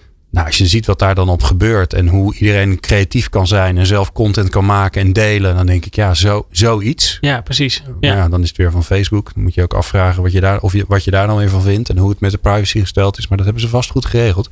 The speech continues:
Speaker 2: Ja.
Speaker 1: Maar dat, dat, dat vind ik nog, dat het wel heel weinig gebruikt wordt
Speaker 2: Ja,
Speaker 1: nog.
Speaker 2: precies. Ja. Ja, het is wel interessant om daar, eh, i-, iets meer mee te doen, eh, natuurlijk. Ja.
Speaker 1: Ja, ja.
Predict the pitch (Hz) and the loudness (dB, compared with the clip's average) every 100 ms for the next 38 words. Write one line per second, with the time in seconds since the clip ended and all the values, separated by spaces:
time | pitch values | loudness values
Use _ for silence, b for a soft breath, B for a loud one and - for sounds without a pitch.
0 | B B 147 - 107 123 - 117 - 185 | B B -2 0 -2 -2 -6 -20 -4 -4
1 | 185 - - - - - 160 - - - | -4 -8 -20 -20 -14 -6 -6 -6 -20 -16
2 | - 156 - 185 170 156 - - - _ | -6 -4 0 -2 0 0 0 -2 -4 _
3 | _ - 135 123 123 120 170 151 123 110 | _ -4 -2 0 0 0 0 0 0 0
4 | - 104 92 90 85 - 240 - - 151 | 0 0 0 0 -2 0 -2 -2 -2 -2
5 | 131 - - 160 156 - - - 156 135 | -2 -6 -4 -2 -2 -4 -16 -6 -4 -2
6 | 131 - 151 143 170 160 156 147 156 151 | -4 -8 -6 -4 -2 0 0 0 0 0
7 | 147 135 135 156 151 156 - 170 160 156 | 0 0 0 -2 -4 -8 -6 -6 -2 -2
8 | 151 151 156 131 131 147 143 127 131 135 | 0 0 2 0 0 0 0 0 -2 -2
9 | 139 - 139 - - - - 110 175 104 | -4 -4 -6 -6 -10 -12 -4 0 2 0
10 | - - - 143 127 | -4 -14 -2 0 0